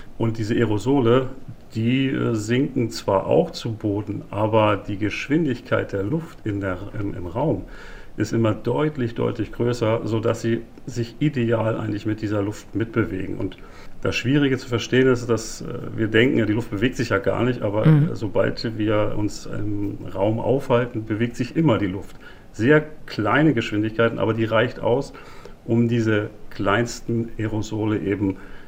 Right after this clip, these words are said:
Speaker 1: im ganzen Raum zu bewegen. So, und wenn wir uns jetzt gegenüber sitzen und sehr dicht beieinander sitzen und wir würden miteinander sprechen, dann kriegen Sie also permanent so eine Aerosolwolke, sag ich mal,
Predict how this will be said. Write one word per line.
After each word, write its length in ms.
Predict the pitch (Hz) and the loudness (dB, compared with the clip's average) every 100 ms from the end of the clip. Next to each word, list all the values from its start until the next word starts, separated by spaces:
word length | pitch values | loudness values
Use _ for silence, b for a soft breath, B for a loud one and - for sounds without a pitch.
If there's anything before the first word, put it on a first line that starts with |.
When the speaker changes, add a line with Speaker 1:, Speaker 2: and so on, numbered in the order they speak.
| - | -6
Speaker 1:
im 160 | 104 101 | -2 2
ganzen 340 | 98 104 117 | 2 2 0
Raum 320 | 95 87 95 104 | 0 0 0 -2
zu 180 | - | -4
bewegen. 580 | - 92 92 90 87 80 - - - | -4 -4 0 0 0 -4 -10 -14 -2
So, 120 | 113 | 2
und 120 | 104 | 4
wenn 160 | 110 117 | 4 4
wir 100 | 117 | 2
uns 140 | 110 | 2
jetzt 220 | 110 - | -2 -2
gegenüber 520 | 110 104 113 147 143 | -2 0 0 2 2
sitzen 480 | 123 135 - 135 131 - - - | 2 -2 -2 0 0 -2 -12 -6
und 200 | 104 - | -4 0
sehr 180 | 107 | -2
dicht 300 | 95 143 147 | 2 0 2
beieinander 440 | 127 113 113 135 123 | 4 6 6 4 2
sitzen 380 | 123 - - 117 | 0 -4 -2 -2
und 180 | 101 | -2
wir 180 | 107 101 | -4 -2
würden 180 | 113 113 | 0 -2
miteinander 440 | 117 98 101 101 | -4 -4 -4 -4
sprechen, 440 | 95 - 139 139 135 B B B B - | -6 -2 0 2 0 B B B B 0
dann 160 | 113 107 | 2 2
kriegen 280 | - 127 117 | 4 4 4
Sie 140 | 110 | 4
also 220 | 104 110 | 2 0
permanent 680 | 107 120 113 117 107 113 123 | 0 0 2 4 4 4 2
so 140 | - | 0
eine 140 | 110 107 | 0 2
Aerosolwolke, 1120 | - 104 107 98 117 120 104 110 139 139 131 | 0 0 0 2 2 2 0 2 2 4 2
sag 260 | 120 127 123 | 2 0 0
ich 140 | 120 | 2
mal, 260 | 120 120 | 4 4